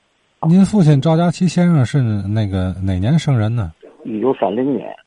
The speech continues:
Speaker 1: 呃，祖父呢？
Speaker 2: 嗯，我爷爷应该是一八八七年吧，应该是。
Speaker 1: 他过世的时候是多大岁数？
Speaker 2: 五六年。
Speaker 1: 哦。
Speaker 2: 还不到七十岁就那个岁数。
Speaker 1: 什么疾病呢？
Speaker 2: 嗯，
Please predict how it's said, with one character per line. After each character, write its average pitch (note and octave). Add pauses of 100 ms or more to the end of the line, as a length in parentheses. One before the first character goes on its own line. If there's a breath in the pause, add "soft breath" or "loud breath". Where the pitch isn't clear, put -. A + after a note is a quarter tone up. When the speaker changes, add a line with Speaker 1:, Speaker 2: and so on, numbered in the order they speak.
(260)
Speaker 1:
呃， D3
祖 C3
父 G3+
呢？ G#2+
Speaker 2:
嗯， G2+ (400)
我 C3
爷 E3
爷 E3+
应 G2+
该 G2
是 C#3+
一 A2+
八 E2+
八 E3+
七 -
年 C#2+
吧， -
应 C2
该 -
是。 - (200)
Speaker 1:
他 C#3
过 G3
世 A#3
的 D#3+
时 A2
候 A#2
是 G#2
多 G#2+
大 A2
岁 F2+
数？ D2 (460)
Speaker 2:
五 G2
六 D#3
年。 A#2+ (320)
Speaker 1:
哦。 F#2+
Speaker 2:
还 G#2+
不 B2
到 B2+
七 -
十 F#2
岁 A#2+
就 G2+
那 F2+
个 D#2
岁 D#2+
数。 - (160)
Speaker 1:
什 B2
么 E3+
疾 C#3+
病 D3+
呢？ F2 (240)
Speaker 2:
嗯， A#2